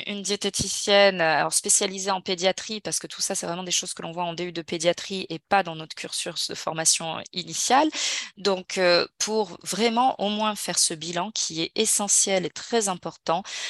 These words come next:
de est-ce que l'enfant est à son poids génétique, euh, et de bien expliquer, quelqu'un qui puisse bien transmettre, euh,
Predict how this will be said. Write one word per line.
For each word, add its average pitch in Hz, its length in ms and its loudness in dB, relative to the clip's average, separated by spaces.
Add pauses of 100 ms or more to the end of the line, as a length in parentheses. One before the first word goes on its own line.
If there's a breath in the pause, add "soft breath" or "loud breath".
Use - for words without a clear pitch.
(140 loud breath)
de 180 220 0
est-ce 226 200 4
que - 60 -6
l'enfant 196 320 0
est 180 140 -4
à 170 40 -2
son 165 200 -2
poids 170 120 -2
génétique, 165 800 0 (480 loud breath)
euh, 170 560 6 (460)
et 220 360 6 (200)
de 160 240 -10
bien 175 480 -2
expliquer, 196 1000 2
quelqu'un - 300 -6
qui - 120 -12
puisse - 440 2
bien 208 200 4
transmettre, - 600 0 (440 loud breath)
euh, 160 460 6